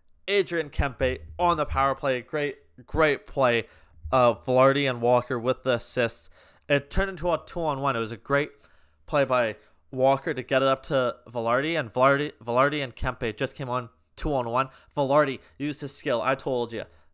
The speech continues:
this kid is a beast. He is gonna be a great, great player for the Kings.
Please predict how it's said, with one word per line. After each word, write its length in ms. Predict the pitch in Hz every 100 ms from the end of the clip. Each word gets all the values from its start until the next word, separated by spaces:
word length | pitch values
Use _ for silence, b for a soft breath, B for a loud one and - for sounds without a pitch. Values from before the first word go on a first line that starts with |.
| -
this 200 | 143 -
kid 320 | - 139 -
is 180 | 151 123
a 60 | 123
beast. 360 | - 123 135
He 120 | - 135
is 100 | -
gonna 200 | 127 123
be 100 | 120
a 80 |
great, 560 | 104 - 117 120 117 -
great 260 | 120 120 -
player 260 | 120 123
for 120 | -
the 100 | 127
Kings. 380 | 120 135 139 -